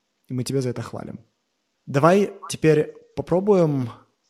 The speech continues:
поговорить о том, как ты сейчас выстраиваешь вот эту или, или воспитываешь в себе эту силу, да, а, отстаивать себя. Расскажи о том, что, что происходит, что ты делаешь, как это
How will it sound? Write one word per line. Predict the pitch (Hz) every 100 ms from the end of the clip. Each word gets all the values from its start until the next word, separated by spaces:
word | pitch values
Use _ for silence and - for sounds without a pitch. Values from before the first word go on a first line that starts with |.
| _ _ -
поговорить | 123 123 151 160 -
о | 131 131 131 127
том, | 151 156 156
как | 123
ты | -
сейчас | 120 117 - 135 139 - - - _ _ _ _
выстраиваешь | 165 123 117 127 139 151 143 127 123 - -
вот | 113
эту | 113
или, | 110
или | 110 123
воспитываешь | 113 117 - 160 160 147 127
в | -
себе | - 123 123
эту | 117
силу, | 113 - 127 123 107 - - _
да, | 110 107 135 147 -
а, | 104 98 101 -
отстаивать | - 120 - 117 113 110
себя. | - 117 110 98 95 - - - -
Расскажи | 135 160 190
о |
том, | 175 123
что, | - -
что | - 127
происходит, | 110 - 107 107
что | -
ты | 127
делаешь, | 110 95 92 - - -
как | 117 110
это | 113 98